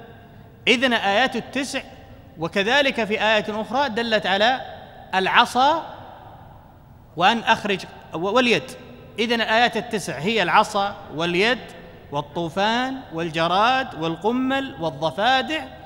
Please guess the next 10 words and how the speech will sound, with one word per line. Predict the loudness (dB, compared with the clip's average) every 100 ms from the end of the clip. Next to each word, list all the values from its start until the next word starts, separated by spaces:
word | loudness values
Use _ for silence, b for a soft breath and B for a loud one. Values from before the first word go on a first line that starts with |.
| B B B
والدم | -2 -2 -2 0 2 2 0 -6 -16 -18 -16 -4
والسنين | -2 -2 0 0 0 0 -2
ونقص | 0 2 2 0 -2
الثمرات، | -2 -2 0 2 4 4 2 -2 -14 -18 -18 -20 -20 -20 -20 -4
وهي | 0 4 4 2
مفرقة | 0 0 2 2 0 0
ومذكورة | -2 0 -2 -4 -4 -4 -4
كلها | -4 -4 0 2 2
في | 2 -2
سورة، | -2 0 0